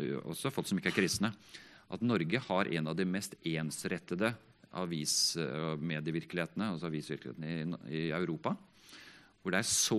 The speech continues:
lite mangfold, det er så ensrettet. Og jeg tror, hvis du hadde gått rundt nå og snakket eller lest på,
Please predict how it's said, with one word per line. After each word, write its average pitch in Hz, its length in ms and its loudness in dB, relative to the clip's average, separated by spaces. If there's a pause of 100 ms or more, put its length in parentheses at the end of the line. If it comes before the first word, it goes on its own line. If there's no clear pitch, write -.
(120)
lite 92 240 4
mangfold, 90 440 0
det - 120 -6
er 101 80 -4
så - 400 2
ensrettet. 76 600 -4 (760)
Og 110 80 4
jeg 113 240 8
tror, 127 300 4 (500)
hvis 113 240 4
du 120 80 4
hadde 113 160 4
gått 110 280 -2
rundt 101 200 2
nå 95 140 2 (180)
og 76 400 0
snakket - 560 -6
eller 82 240 0
lest 82 400 -2
på, 82 220 0